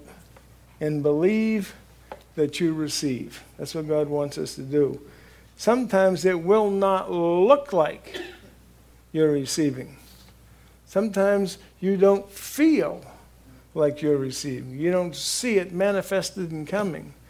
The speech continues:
Our part is to believe and receive.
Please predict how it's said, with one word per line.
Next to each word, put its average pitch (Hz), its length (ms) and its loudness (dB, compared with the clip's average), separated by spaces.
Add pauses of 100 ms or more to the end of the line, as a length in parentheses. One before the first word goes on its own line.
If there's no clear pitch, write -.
(400)
Our 196 200 4
part 196 380 -2
is 151 340 -8 (260)
to 156 140 -2
believe 160 1000 0 (420)
and 180 320 2
receive. 165 840 -2